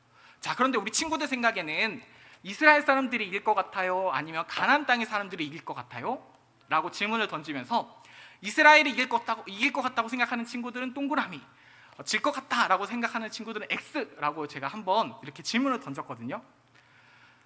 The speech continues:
자, 우리 성도님들은 이스라엘이 이길 것 같습니까? 질 것 같습니까? 한번 어, 이길 것 같다고 생각하시는 분들은 동그라미를 들어주시고, 아, 질 것 같다고 생각하시는 분은 X 한번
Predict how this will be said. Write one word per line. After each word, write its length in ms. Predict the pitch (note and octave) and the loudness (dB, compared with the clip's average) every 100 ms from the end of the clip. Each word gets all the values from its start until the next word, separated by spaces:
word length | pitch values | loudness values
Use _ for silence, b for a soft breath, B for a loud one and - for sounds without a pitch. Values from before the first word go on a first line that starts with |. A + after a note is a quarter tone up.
| b | b
자, 120 | - F3+ | 0 2
우리 140 | A#3 | 6
성도님들은 960 | D#4+ D#4+ D#4+ C#4 A3 F#3+ G#3 F#3 - E3+ | 4 6 4 4 4 4 4 0 -10 -8
이스라엘이 520 | F3+ C4 A#3 A3 F#3+ | 0 6 6 4 -2
이길 140 | G3+ | -2
것 100 | A3 | -2
같습니까? 540 | G3 - F#3 E3+ D#3+ D#3+ | -2 -4 -10 -2 0 0
질 160 | - | -4
것 120 | F3 G#3+ | -4 -4
같습니까? 760 | F3 E3 C#3 D#3 F3 B2+ - - _ _ _ _ _ | -6 -8 -8 0 0 -2 -10 -20 _ _ _ _ _
한번 640 | - C4+ C4 B3+ D3+ - - B2+ | -4 10 12 12 6 -8 -16 -12
어, 360 | B2+ B2 A#2+ A2+ | -8 -8 -8 -12
이길 200 | G3 A3+ | -8 -2
것 120 | D4 A#3+ | 2 2
같다고 280 | - F3 | 2 -6
생각하시는 560 | E3+ A3+ A3 G3 F3+ D#3+ | -6 -10 -8 -10 -12 -12
분들은 520 | C#3 C#3 F#3+ C3 A#2 | -10 -6 -6 -6 -10
동그라미를 580 | - D#3+ E3 D3+ C#3+ D3+ | -14 -6 -2 -2 -4 -8
들어주시고, 800 | C#3+ C#3+ C3 C#3 C3+ D3 C4 - _ - B B B | -10 -14 -14 -16 -10 -8 -10 -14 _ -20 B B B
아, 120 | - | -12
질 160 | - F3 | -12 2
것 100 | A#3 | 2
같다고 300 | A3 G3+ G3+ | 4 -2 -2
생각하시는 440 | A#3 A3 G#3 F#3 | -6 -6 -8 -10
분은 280 | E3 C#3 A2+ | -4 -4 -4
X 240 | C#3 - A#3 | -8 -2 -2
한번 420 | G#3+ E3+ C#3 | 0 -4 -6